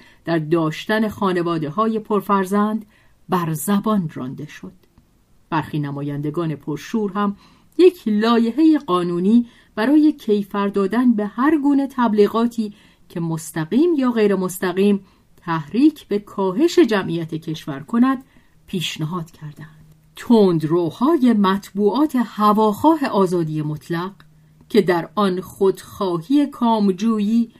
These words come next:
بر انگیزه‌های بشردوستانه پیشی می‌گرفت، دلایلی برای بدنام کردن جنبش به دست داد.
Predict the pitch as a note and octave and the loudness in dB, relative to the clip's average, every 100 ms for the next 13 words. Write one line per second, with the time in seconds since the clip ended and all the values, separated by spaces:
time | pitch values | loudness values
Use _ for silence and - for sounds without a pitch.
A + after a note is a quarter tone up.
0 | _ _ _ F3+ E3+ - F#3 E3+ D#3 E3 | _ _ _ -6 -6 -8 -4 -2 -2 -2
1 | D#3 D#3 A#3 D4 D4 A#3 G#3 A3+ G3+ E3+ | -4 -4 0 2 2 0 -4 -4 -4 -4
2 | F3 - - E3+ D3+ D3+ E3+ D#3+ F3 D3+ | -6 -6 -6 -4 -4 -6 -8 -6 -4 -4
3 | C#3 D3 D#3+ F3 F#3 _ _ _ _ _ | -6 -6 -6 -8 -14 _ _ _ _ _
4 | _ A3 B3+ B3+ B3 A#3+ A#3 F4+ D#4 F#3 | _ -2 2 4 4 2 2 6 6 4
5 | E3+ F#3 F#3+ F#3 F3+ F3+ E3 E3+ E3 D3 | -2 -2 0 0 0 -2 -2 -4 -4 -6
6 | - F3 G3 D#4 B3+ G3 D#3+ E3 G3+ - | -6 -4 0 2 2 0 0 -2 -6 -10
7 | _ _ _ - F3+ F3+ D#3 D#3 D#3 - | _ _ _ -2 0 0 -6 -8 -10 -16
8 | - C#3+ | -16 -18